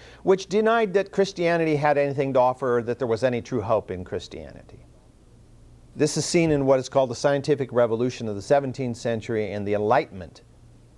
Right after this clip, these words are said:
of the eighteenth century. There was, there was nothing basically wrong in the new,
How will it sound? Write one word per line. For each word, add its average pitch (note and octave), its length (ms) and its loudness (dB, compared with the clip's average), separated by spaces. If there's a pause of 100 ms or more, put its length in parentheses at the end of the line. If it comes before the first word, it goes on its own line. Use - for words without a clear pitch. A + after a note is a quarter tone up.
(100)
of G#2 260 0
the F#2 360 -4 (440)
eighteenth A2+ 400 -2
century. F2 420 -8 (1120)
There C#4+ 100 4
was, D4+ 200 0
there G#3+ 160 4
was A#3 140 -2
nothing B3+ 460 2 (220)
basically G#3+ 480 2
wrong C3+ 580 2 (400)
in G3 260 2
the F3+ 100 4
new, E3+ 140 2